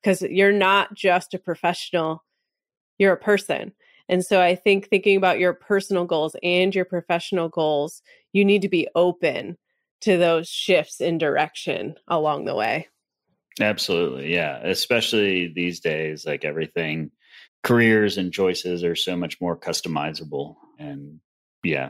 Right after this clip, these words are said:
Speaker 2: being able to make those choices and have somebody to help guide you through those choices and prepare for that. That's, I think,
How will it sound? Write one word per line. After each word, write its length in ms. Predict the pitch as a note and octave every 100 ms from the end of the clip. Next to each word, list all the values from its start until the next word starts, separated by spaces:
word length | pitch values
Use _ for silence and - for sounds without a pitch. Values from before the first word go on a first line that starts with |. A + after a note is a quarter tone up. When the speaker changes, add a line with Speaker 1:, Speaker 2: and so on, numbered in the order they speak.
| -
Speaker 2:
being 220 | D#2+ D#2
able 160 | D#2 D#2
to 60 |
make 260 | C#2+ C#2+ C#2
those 200 | D2+ C#2
choices 460 | - D2 D2 D2 C#2+
and 140 | C#2
have 240 | D2 D2
somebody 500 | - D#2 C#2+ C#2+ C#2 -
to 160 | - D2
help 260 | D2+ - -
guide 320 | D2+ D2+ D2
you 100 | C#2+
through 240 | - D#2
those 240 | C#2 C#2 -
choices 580 | - D2+ C#2+ D#2 D2
and 280 | D2 C#2+ C2 _
prepare 320 | - - C3+
for 180 | C#3+ -
that. 240 | D2 - -
That's, 320 | D#3+ D#2 - -
I 40 | -
think, 180 | D2+